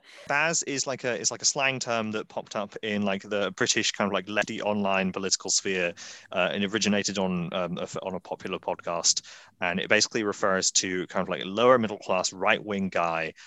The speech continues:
who really, really likes Tommy Robinson, um, and, you know,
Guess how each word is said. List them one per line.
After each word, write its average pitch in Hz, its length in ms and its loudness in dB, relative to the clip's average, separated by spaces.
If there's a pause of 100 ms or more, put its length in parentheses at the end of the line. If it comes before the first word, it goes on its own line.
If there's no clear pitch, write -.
(160)
who 95 140 -4
really, 104 320 0
really 107 180 -2
likes 95 260 0
Tommy 104 400 0
Robinson, 87 720 0 (360)
um, 85 360 -6 (540)
and, 92 420 0 (180)
you 113 120 -6
know, 90 180 -2